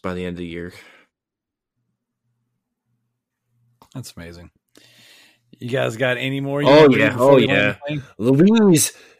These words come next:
Speaker 1: Santos Emeraz writes, "They promised a remaster with gameplay improvements without losing the essence of the gameplay. They delivered a poorly made port with gameplay improvements, but completely spoiled the legacy of these three iconic games.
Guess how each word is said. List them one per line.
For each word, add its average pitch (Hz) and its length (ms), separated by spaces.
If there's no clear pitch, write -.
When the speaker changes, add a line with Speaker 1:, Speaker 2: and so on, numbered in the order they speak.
Speaker 1:
Santos 147 1200
Emeraz 123 1120
writes, 123 520
"They 131 300
promised 156 420
a 160 40
remaster 147 480
with 113 140
gameplay 135 340
improvements 147 500
without 120 300
losing 127 240
the 117 120
essence 127 300
of 131 60
the 110 80
gameplay. 113 460
They 107 100
delivered 143 360
a 127 60
poorly 160 400
made 147 240
port - 280
with 104 140
gameplay 139 380
improvements, 131 560
but 110 160
completely 120 400
spoiled 135 400
the 120 60
legacy 120 420
of 104 80
these 123 220
three 147 180
iconic 156 600
games. 104 440